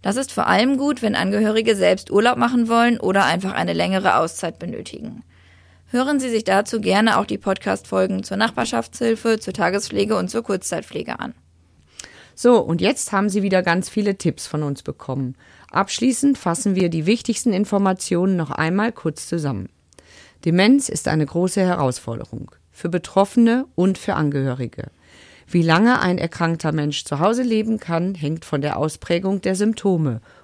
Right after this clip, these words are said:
Speaker 2: und vom vorhandenen Unterstützungsnetz ab. Wenn Familie, Freunde oder professionelle Angebote wie die Tagespflege eingebunden sind, kann das Leben zu Hause oft lange funktionieren. Angehörige sollten sich bewusst machen,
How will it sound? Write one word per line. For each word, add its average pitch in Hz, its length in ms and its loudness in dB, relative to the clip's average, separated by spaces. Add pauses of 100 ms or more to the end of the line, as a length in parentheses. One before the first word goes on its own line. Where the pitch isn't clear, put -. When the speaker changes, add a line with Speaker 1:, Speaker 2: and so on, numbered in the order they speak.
(100)
Speaker 2:
und 233 240 4
vom 180 240 0
vorhandenen 156 600 0
Unterstützungsnetz 151 1080 -2
ab. - 260 -12 (680)
Wenn 180 140 2
Familie, 220 640 2
Freunde 185 580 0
oder 165 180 0
professionelle 165 840 0
Angebote 180 680 0
wie 170 60 -2
die 156 160 -2
Tagespflege 185 800 0
eingebunden 190 680 -2
sind, 185 380 -2 (360)
kann 160 180 -2
das 160 240 0
Leben 190 360 4
zu 139 220 -6
Hause 170 420 2
oft - 200 -4
lange 156 280 0
funktionieren. 147 960 -4 (880)
Angehörige 233 800 6
sollten 180 340 2
sich 165 180 -4
bewusst 175 460 -2
machen, 220 380 0